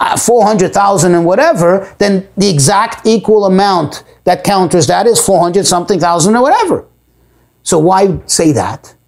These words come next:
In other words, we answered why you have to tell us what the,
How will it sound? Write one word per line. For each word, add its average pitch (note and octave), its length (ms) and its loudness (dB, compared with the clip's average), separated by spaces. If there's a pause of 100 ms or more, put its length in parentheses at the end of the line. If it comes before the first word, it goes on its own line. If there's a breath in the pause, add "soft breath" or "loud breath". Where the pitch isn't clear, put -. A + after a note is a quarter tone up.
(540)
In F3 100 0
other G#3+ 160 2
words, F#3+ 180 2
we E3+ 160 2
answered A#3 380 0
why F#3 240 2
you G#3+ 140 2
have F#3+ 180 0
to F3 80 -2
tell F#3 260 -2
us E3+ 220 -2
what E3 300 -2
the, D3+ 420 0